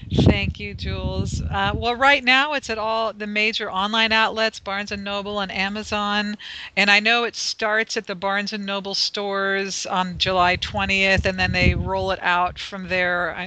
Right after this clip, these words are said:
I'm, I'm embarrassed to say I don't know all the bookstores, <laughs> but I, you know, I think there's about eight or nine different chains they send it to, but certainly Barnes and Noble,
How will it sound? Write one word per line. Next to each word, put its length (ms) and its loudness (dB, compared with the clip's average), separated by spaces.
I'm, 220 -2
I'm 280 -2
embarrassed 400 0
to 60 -8
say 200 0
I 100 6
don't 200 -4
know 180 -4
all 140 -2
the 100 -4
bookstores, 720 -4
<laughs> 120 -2
but 180 4
I, 100 2
you 160 2
know, 140 4
I 100 6
think 220 2
there's 200 2
about 340 2
eight 320 0
or 100 -6
nine 400 0
different 380 -6
chains 480 0
they 120 -4
send 220 -4
it 120 -8
to, 140 -4
but 140 -10
certainly 380 -6
Barnes 380 -2
and 120 -8
Noble, 460 -4